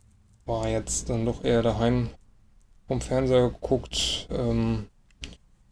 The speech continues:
mit so ein paar Kilometern über den Tag rumgelaufen. War's heute Abend dann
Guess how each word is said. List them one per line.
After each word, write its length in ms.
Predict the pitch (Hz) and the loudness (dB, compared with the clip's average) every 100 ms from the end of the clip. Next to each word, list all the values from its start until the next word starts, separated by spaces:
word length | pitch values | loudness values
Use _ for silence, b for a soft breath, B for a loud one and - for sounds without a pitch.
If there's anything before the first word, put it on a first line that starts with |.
| _ _ _ _ _ _ _ _ _ _ - | _ _ _ _ _ _ _ _ _ _ -6
mit 120 | 127 | -2
so 260 | - 117 107 | 2 4 2
ein 80 | - | 2
paar 280 | 117 110 107 | 4 4 4
Kilometern 680 | - 110 110 113 113 113 110 | 2 2 4 6 6 6 6
über 160 | 110 | 4
den 40 | 107 | 2
Tag 300 | 110 107 - | 2 0 0
rumgelaufen. 800 | 113 107 104 104 104 104 104 104 95 B - _ _ _ _ _ _ _ _ _ _ - | 2 4 4 2 0 0 0 -2 -6 B -14 _ _ _ _ _ _ _ _ _ _ -2
War's 260 | 117 104 | 0 0
heute 160 | 120 110 | 0 2
Abend 400 | 107 107 - - - - - | 2 -2 -4 -8 -10 -10 -4
dann 200 | 107 | -4